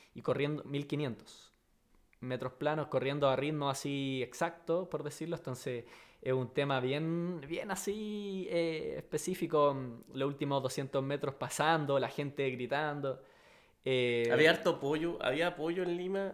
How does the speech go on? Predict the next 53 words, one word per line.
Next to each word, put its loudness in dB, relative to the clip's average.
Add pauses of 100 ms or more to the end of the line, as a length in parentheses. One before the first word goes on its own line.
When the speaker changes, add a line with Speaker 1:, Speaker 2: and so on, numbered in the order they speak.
(100)
Speaker 1:
había 6
Speaker 2:
Eh, 12
Speaker 1:
apoyo, 6
eh, 6
juntó 0
en 4
el 4
público, 2
parece 6
que 0
hizo 4
récord, -2 (240)
eh, -6
como -8
de -8
gente -2
en 2
el -2
público. -2 (140)
Speaker 2:
Bueno. -12 (720)
Speaker 1:
Eh, 2
por 2
lo 4
menos 0
los 2
Paralímpicos, 2
entiendo. -8
Eh, -6
más -4
que -4
Toronto -4
y -10
todo. -18
Speaker 2:
Claro, 0
porque 0
pasa 0
acá 0
que -2
Speaker 1:
Que 4
Speaker 2:
de -
repente 6 (140)
Speaker 1:
Toronto, 2
la 2
entrada -4
creo -4
que -4
era -4
más, -10
muy -6
cara -10
Speaker 2:
¿En -8
Speaker 1:
también, -6
po. -2